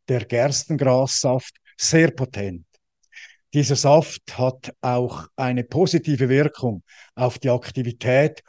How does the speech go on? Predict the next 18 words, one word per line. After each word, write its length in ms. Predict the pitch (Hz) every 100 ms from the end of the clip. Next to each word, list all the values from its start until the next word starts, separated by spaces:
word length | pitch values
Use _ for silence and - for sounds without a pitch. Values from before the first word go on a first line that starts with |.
| _
und 220 | 139 139
Abnutzung 800 | 135 143 143 147 147 - 147 139 - _ -
deiner 580 | 139 156 170 135 107 -
Telomere 720 | - 107 104 110 135 151 139 - _ - -
und 220 | 160 147
lässt 520 | 139 151 160 - - -
so 340 | - 156 170
die 200 | 147 120
Zellen 540 | - 143 156 143 107 87 _
deutlich 720 | 139 156 175 - 107 95 - -
langsamer 680 | 113 107 104 113 101 101 - -
altern. 600 | 85 82 - 71 69 73 _ _ _ _ _ _ _ _ _ _ _ _ _ _ _ _ _ _ _ _ _ _ _ _ _ _ _ _ _ _
Gerstengras 840 | 143 165 160 180 139 143 147 143
ist 360 | - 147 131 - _ _
eines 580 | 147 139 165 175 147 -
der 220 | 147 135
gesündesten 840 | 123 127 147 156 170 160 143 143 139
Lebensmittel, 960 | 123 139 156 160 135 151 151 - 151